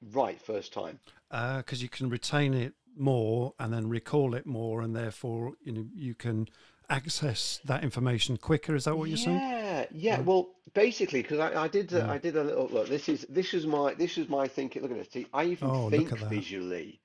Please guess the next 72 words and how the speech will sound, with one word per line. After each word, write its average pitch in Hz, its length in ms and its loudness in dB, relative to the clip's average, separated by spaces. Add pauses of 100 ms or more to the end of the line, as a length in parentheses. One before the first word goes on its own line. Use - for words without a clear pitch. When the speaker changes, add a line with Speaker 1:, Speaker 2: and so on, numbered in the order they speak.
Speaker 2:
Yeah. 117 300 -2
Speaker 1:
I 156 60 4
even 151 200 -2
think 151 320 -2
visually. 104 320 -6
So 127 140 -8
this 165 200 -6
is 156 80 -4
for 127 120 -4
my 135 140 0
own 135 200 0
thinking 127 480 -6
'cause - 160 -16
it - 160 -12
sort 123 160 -2
of 127 80 2
Speaker 2:
Wow. 135 180 2
Speaker 1:
slows 123 240 0
me 117 80 -8
down. 120 120 -4 (260)
And 123 80 -2
it's - 80 -10
this 170 160 -4
little 120 140 -2
bit 123 160 2
over 113 240 0
here. 113 320 -4 (240)
You 117 80 -6
know, 113 80 -6
see 127 160 -6
if 123 80 -8
I - 20 -4
can 120 80 -4
get 120 120 -2
it - 60 -6
in 113 100 -4
the 110 60 -4
camera. 107 360 -4
Hang 127 100 -4
on. 123 160 0 (180)
Yeah. 143 300 0 (680)
This 240 140 4
Speaker 2:
Mm-hmm. 233 80 4
Speaker 1:
bit 156 100 6
Speaker 2:
Left 170 180 4
a - 40 4
Speaker 1:
here. - 120 6
Speaker 2:
bit, - 80 -4
right 147 220 2
a 160 40 -2
bit. 151 100 2
Speaker 1:
There. 120 280 0 (400)
Speaker 2:
Yeah. 131 140 0
Speaker 1:
Right 156 180 6
a - 20 -8
bit. - 260 -12 (240)
Um, 139 380 8
and 131 140 0
basically, 202 320 6
what 151 140 4
I 139 40 0
realized 135 200 2
is, 143 120 -4
let's 208 200 0
say 190 80 0
you've 165 80 -4
got 160 80 -2
a 147 40 -2
hundred 143 300 -2
staff. - 480 -12 (240)
Speaker 2:
Mm. 123 240 0 (240)
Speaker 1:
Um, 113 640 0